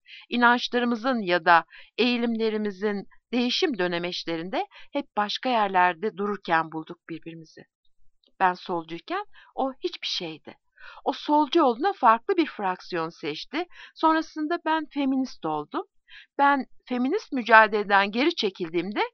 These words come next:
o feminist oldu. Dolayısıyla birbirimizi hiç yakalayamadık. Onun beğendiği filmi ben beğenmem, benim beğendiğim kitabı o beğenmez. Zevklerimiz, görüşlerimiz birbirini pek tutmazdı ama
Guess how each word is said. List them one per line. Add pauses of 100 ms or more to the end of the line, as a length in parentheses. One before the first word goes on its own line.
(320)
o
feminist
oldu. (240)
Dolayısıyla
birbirimizi
hiç
yakalayamadık. (360)
Onun
beğendiği
filmi
ben
beğenmem, (480)
benim
beğendiğim
kitabı
o
beğenmez. (500)
Zevklerimiz,
görüşlerimiz
birbirini
pek
tutmazdı
ama